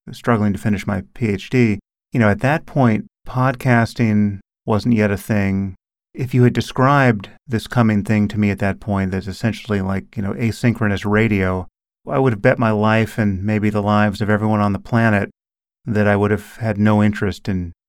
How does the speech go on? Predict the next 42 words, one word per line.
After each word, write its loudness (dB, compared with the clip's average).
doing 4
that, -6
right? -4
I, -2
I, -6
you -6
know, -4
if -10
you'd -6
said, -2
"You're 0
gonna 2
go 2
into 0
radio," 2
I -4
would -6
say, -6
"There's -8
absolutely -4
no -2
way 0
I'm -2
going -2
into -8
radio." -2
And 0
yet 0
the -8
technology 0
was -2
just -6
different 0
enough, 0
and -2
i-, -14
its -8
implications -4
were -4
different -4
enough -4
that -2